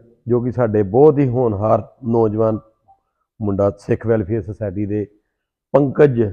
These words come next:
ਜੀ ਚਲਾ ਰਹੇ ਨੇ, ਤੇ ਅੱਜ ਸਾਡੇ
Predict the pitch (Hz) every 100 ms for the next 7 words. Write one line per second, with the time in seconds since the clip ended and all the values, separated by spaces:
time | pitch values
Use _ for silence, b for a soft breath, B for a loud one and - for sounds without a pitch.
0 | - _ _ 110 117 120 107 98 104 98
1 | 80 - _ _ _ _ _ 78 _ _
2 | _ _ _ _ _ _ 120 117 120 -
3 | - _ 139 151 143 151 147 - - -
4 | 131 120 127 127 120